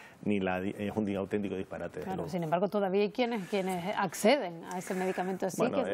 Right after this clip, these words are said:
Speaker 1: eh,
Speaker 2: se
Speaker 1: efectivamente,
Speaker 2: prestan a
Speaker 1: cuando uno tiene que
Speaker 2: comprarlo,
Speaker 1: sospechar,
Speaker 2: ¿sabes?
Speaker 1: cuando uno ve algo que no debería poderse adquirir por Internet y
Speaker 2: Claro.
Speaker 1: te lo están ofreciendo, sospecha, no lo hagas.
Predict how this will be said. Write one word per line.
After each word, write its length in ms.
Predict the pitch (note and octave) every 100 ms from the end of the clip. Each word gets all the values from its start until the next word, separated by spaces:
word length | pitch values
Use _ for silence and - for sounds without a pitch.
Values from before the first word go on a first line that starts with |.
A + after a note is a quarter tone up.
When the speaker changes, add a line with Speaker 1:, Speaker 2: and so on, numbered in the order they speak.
| G2+
Speaker 1:
eh, 60 |
Speaker 2:
se 60 | G#2+
Speaker 1:
efectivamente, 480 | G#2 G#2+ B2+ B2+ B2
Speaker 2:
prestan 20 |
a 40 | G#2+
Speaker 1:
cuando 200 | G#2+ G#2+
uno 160 | A2+
tiene 160 | A#2 A#2+
que 80 | A#2+
Speaker 2:
comprarlo, 100 | A#2
Speaker 1:
sospechar, 300 | G#2 A2+ C#3
Speaker 2:
¿sabes? 100 | G#2+
Speaker 1:
cuando 260 | G#2 G2
uno 360 | F#2+ G#2+ A2+ G#2 G#2+
ve 240 | A2+ A#2
algo 260 | A2+ A#2+ F#2+
que 80 |
no 160 | G2 A2
debería 440 | A#2 A#2 G#2+ A2+ G2
poderse 300 | G#2+ G#2 G#2
adquirir 200 | G#2 G#2
por 140 | G#2+
Internet 300 | G#2 G#2+ G#2
y 40 |
Speaker 2:
Claro. 280 | F2+ F2+ A2
Speaker 1:
te 100 | G2
lo 80 | G2+
están 180 | G#2 G#2+
ofreciendo, 800 | G#2+ G#2 G#2 G#2 A#2 G#2+ F2+ F2+
sospecha, 480 | - - A2 G2+ F2
no 120 | F2+
lo 140 | G2 F#2+
hagas. 220 | A2